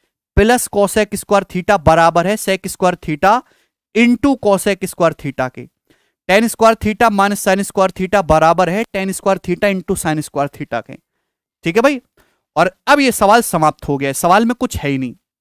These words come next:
बोलो कोई तकलीफ है क्या? क्योंकि tan square theta को आप क्या लिख सकते हो, जो tan square theta है आप इसको लिख सकते हो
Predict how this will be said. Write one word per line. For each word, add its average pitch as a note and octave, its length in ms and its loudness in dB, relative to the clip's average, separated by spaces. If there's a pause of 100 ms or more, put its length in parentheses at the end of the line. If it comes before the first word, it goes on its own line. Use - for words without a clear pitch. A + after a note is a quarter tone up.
(160)
बोलो D#3 180 0
कोई F#3+ 120 -2
तकलीफ A3 400 -2
है A3 80 0
क्या? C#4+ 240 -2 (460)
क्योंकि F#3+ 120 -2
tan C4 480 2
square B3 240 2
theta B3 260 -2
को B3 80 0
आप A#3+ 140 0
क्या C#4+ 120 0
लिख C4+ 160 -2
सकते - 300 -10
हो, B2 260 -10 (1120)
जो F#3 80 0
tan A#3+ 480 2
square A3 300 4
theta F3 320 2
है G#3 120 2
आप G#3 220 4
इसको - 240 -2
लिख F3+ 220 0
सकते - 360 -8
हो D3 600 -2